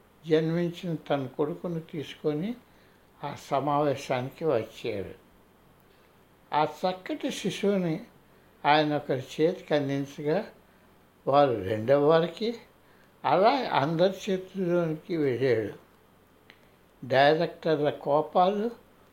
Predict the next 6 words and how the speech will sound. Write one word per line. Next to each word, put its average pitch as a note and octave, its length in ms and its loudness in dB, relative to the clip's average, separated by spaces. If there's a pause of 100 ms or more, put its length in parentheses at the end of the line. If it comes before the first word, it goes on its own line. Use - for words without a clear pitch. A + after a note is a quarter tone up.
(160)
ఉద్రేకాలు D3+ 920 0 (540)
మెల్లగా A3 600 0
కరిగిపోయాయి. C3+ 1040 -2 (1000)
ఒక్కసారిగా G#3+ 1040 2 (600)
అందరి D#3 440 2
మనసులు F3+ 720 0